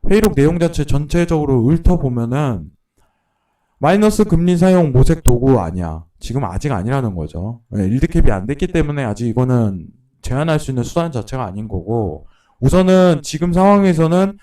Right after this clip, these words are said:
부양책에 대한 추가 촉구만 좀 진행을 하고 있습니다.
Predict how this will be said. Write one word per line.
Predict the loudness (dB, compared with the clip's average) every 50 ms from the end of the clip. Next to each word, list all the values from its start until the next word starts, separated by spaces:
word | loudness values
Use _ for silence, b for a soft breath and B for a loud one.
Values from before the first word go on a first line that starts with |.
| b b b
부양책에 | 2 4 4 2 0 -2 -2 0 0 0 2
대한 | 2 2 0 0 2
추가 | 2 2 4 4
촉구만 | 4 4 4 2 4 2 2 4 4 2 0 0 -2 -6 -8 _ _ _ _ _ _ _ _ -4
좀 | -4 -2
진행을 | -2 -2 -4 -2 -2 -2 -2 -2
하고 | -2 0 0 0
있습니다. | -2 -2 -6 -10 -10 -10 -10 -12 -12 -14